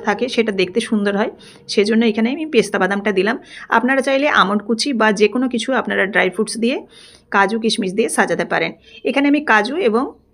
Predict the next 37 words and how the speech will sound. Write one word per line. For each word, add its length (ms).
পেস্তা 360
বাদামটাই 360
ব্যবহার 380
করলাম। 280
দেখুন, 280
একদম 220
তৈরি 220
হয়ে 140
গেছে 140
two 140
in 80
one 140
রেসিপি। 380
এরকম 320
ছানার 460
পায়েসের 400
মধ্যে 220
এই 120
সিমুই 420
দিয়ে 200
রেসিপি 260
আপনারা 240
কি 100
আগে 140
কখনো 280
খেয়েছেন? 440
যদি 160
না 180
খেয়ে 240
থাকেন, 220
অবশ্যই 460
কিন্তু 180
জানাবেন। 420
আর 140
যারা 200
এখনো 200
বানাননি, 460